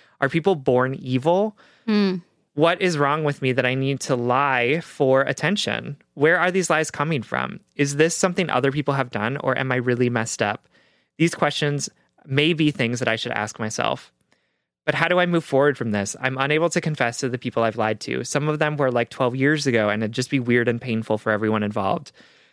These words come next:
Speaker 1: I need to find a way to make peace with what I've done, understand where it came from, and find a way to heal that part of me and forgive myself and move forward without doing it again. Any insights you have would be so helpful. Thank you.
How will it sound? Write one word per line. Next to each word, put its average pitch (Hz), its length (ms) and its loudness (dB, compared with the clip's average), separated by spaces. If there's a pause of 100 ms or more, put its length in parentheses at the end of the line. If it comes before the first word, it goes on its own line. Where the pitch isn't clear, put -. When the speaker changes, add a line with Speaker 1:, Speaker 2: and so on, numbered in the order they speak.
(180)
Speaker 1:
I 156 60 4
need 170 100 4
to 185 80 0
find 180 180 0
a 175 60 2
way 151 100 4
to 147 60 -2
make 147 180 -4
peace 139 240 -2
with 143 140 -2
what 131 100 2
I've 127 140 -2
done, 110 240 -2
understand 127 480 -2
where 123 100 4
it 117 80 0
came 113 200 -4
from, 113 180 -2
and 117 100 -4
find 120 240 -2
a 135 60 0
way 123 200 0
to - 140 -4
heal 185 460 2
that 139 240 -2
part 143 260 0
of 127 140 -4
me 120 240 -4
and 123 180 -8
forgive 127 320 0
myself 113 500 -2
and 127 160 -4
move 127 160 2
forward 127 540 2 (300)
without 131 500 -2
doing 120 240 -2
it 110 140 0
again. 107 400 -4 (340)
Any 165 240 0
insights 147 400 -2
you 131 80 -4
have 110 300 -4
would 110 180 -4
be 113 140 -4
so 131 320 -2
helpful. 127 520 -4 (360)
Thank 117 220 -6
you. 123 200 -2